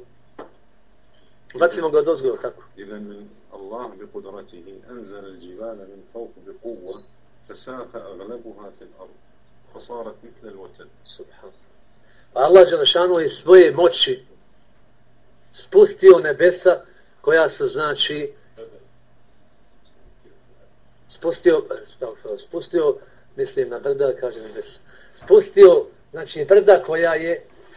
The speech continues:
Speaker 1: koja su se, znači, u-, jednostavno, znači, ukopala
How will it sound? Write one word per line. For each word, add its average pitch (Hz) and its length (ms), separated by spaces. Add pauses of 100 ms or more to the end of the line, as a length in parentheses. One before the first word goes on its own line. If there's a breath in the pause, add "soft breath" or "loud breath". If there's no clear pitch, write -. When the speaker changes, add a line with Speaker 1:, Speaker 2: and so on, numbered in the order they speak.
(140)
Speaker 1:
koja 165 200
su - 160
se, 143 140
znači, 143 560 (680)
u-, - 140 (360)
jednostavno, 165 800
znači, 135 480
ukopala 147 680